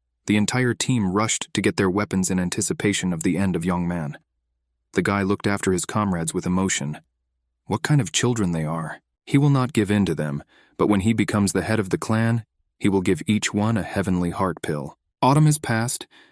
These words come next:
winter has come, spring has come. Yi Zhang flew far back from the strong blow.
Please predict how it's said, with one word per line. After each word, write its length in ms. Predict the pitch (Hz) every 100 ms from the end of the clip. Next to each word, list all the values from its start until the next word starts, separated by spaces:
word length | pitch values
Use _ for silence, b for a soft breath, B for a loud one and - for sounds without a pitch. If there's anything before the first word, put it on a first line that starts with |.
| b
winter 260 | 107 107 107
has 120 | 98
come, 340 | - 95 101 123
spring 320 | - 101 92
has 120 | 82
come. 280 | - 78 - - _
Yi 120 | - 107
Zhang 300 | 110 110 104
flew 180 | 110
far 240 | 98 110 110
back 240 | 101 95
from 140 | - 92
the 60 |
strong 380 | - - 90 87
blow. 360 | 85 87 80